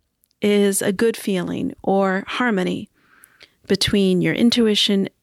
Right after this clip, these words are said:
and your mind. Now, your mind is full of thoughts, and many of them lead to action, whether it be action you take in life or in work. Your intuition is your knowing. It's that part of you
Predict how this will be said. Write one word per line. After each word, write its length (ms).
and 460
your 160
mind. 480
Now, 360
your 180
mind 440
is 120
full 160
of 100
thoughts, 480
and 100
many 280
of 100
them 180
lead 180
to 140
action, 560
whether 320
it 100
be 480
action 360
you 100
take 260
in 140
life 400
or 100
in 140
work. 420
Your 180
intuition 720
is 160
your 80
knowing. 680
It's 160
that 260
part 300
of 100
you 440